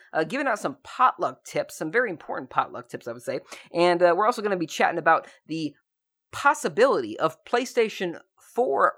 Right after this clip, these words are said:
prices increasing, not decreasing, no price drops. We're going the other way this time. We also got some exciting Twilight news and a lot,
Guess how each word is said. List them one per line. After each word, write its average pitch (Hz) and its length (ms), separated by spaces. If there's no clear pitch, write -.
prices 226 680
increasing, 190 1080
not 349 200
decreasing, 165 520
no 262 100
price 262 400
drops. - 440
We're 320 140
going 330 200
the 254 120
other 294 160
way 165 160
this 123 180
time. - 220
We 247 80
also 254 200
got 214 140
some 180 160
exciting 277 760
Twilight 220 640
news 151 320
and 170 140
a 156 80
lot, 175 380